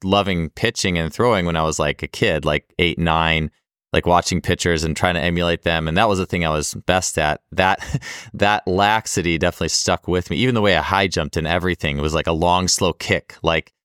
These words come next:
and people would make fun of me 'cause it threw all these weird rotations into the <laughs> high jump. And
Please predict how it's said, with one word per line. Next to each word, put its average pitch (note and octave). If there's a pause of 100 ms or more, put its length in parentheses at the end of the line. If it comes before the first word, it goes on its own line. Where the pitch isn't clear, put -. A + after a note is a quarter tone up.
(180)
and F#2
people G2+
would G2
make F2+
fun G2+
of F#2
me E2+
'cause E2+
it F2+
threw G2
all F#2+
these F2
weird E2+
rotations E2+
into D#2+
the D#2
<laughs> -
high A2+
jump. F#2+
And F#2+